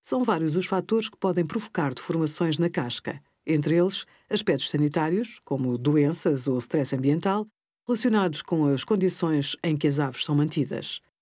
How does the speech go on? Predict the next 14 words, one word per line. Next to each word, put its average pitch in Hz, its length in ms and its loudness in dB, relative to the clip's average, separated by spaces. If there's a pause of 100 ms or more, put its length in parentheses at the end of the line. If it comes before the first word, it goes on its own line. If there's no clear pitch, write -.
(400)
A 156 60 -2
raça 147 500 -2
e 180 180 2
a 175 40 6
idade 135 300 0
das 135 140 0
galinhas 196 520 2 (260)
também 247 340 2
podem 214 380 0
ser 175 240 0
potenciais 185 540 0
causadores 165 600 2
destas 143 380 0
características. - 1080 -2